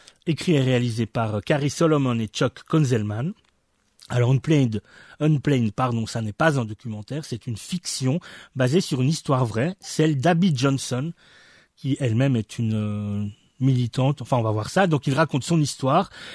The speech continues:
elle, elle qui commence par être bénévole, puis finit directrice au planning familial américain, et qui devient,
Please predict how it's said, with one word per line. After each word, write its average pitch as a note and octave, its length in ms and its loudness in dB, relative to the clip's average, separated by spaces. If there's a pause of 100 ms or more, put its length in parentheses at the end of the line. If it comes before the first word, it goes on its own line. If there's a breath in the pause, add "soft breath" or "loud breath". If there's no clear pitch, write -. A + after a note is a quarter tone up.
(160 loud breath)
elle, C3+ 220 2
elle D#3+ 180 2
qui - 160 -10
commence D#3+ 380 0
par B2+ 140 -2
être A#2+ 140 -6
bénévole, C#3 460 2
puis F#3 280 0
finit D3+ 320 0
directrice E3+ 600 0
au B2 60 2
planning G3+ 380 4
familial D#3+ 480 2
américain, B2+ 560 -4 (480 loud breath)
et G#3+ 140 4
qui - 180 -6
devient, C#3 460 0